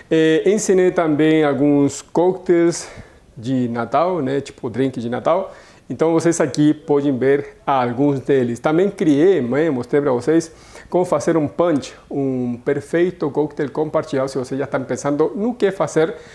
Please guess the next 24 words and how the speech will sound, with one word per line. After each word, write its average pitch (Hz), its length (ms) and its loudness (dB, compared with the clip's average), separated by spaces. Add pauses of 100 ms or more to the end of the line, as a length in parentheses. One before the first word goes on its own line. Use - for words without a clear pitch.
(180)
no 147 280 2
Réveillon. 143 460 2 (600)
Então 285 340 2 (140)
agora 220 380 2 (120)
apresentaremos 170 600 0
pra 175 100 2
vocês 208 600 0 (200)
o 196 280 2
Gin 214 360 0
Gin 202 320 0
Cherry 180 560 4
Mule. 143 520 2 (880)
Haha, 151 640 -2
Gin 202 300 -2 (100)
and 123 260 -2
Gin. 147 300 0
Por 233 180 0
quê? 185 360 0 (280)
Porque 143 300 0
vamos 143 280 0
utilizar 143 540 -4
gin 208 380 0 (160)
e 180 240 2 (260)
ginger. 113 920 -2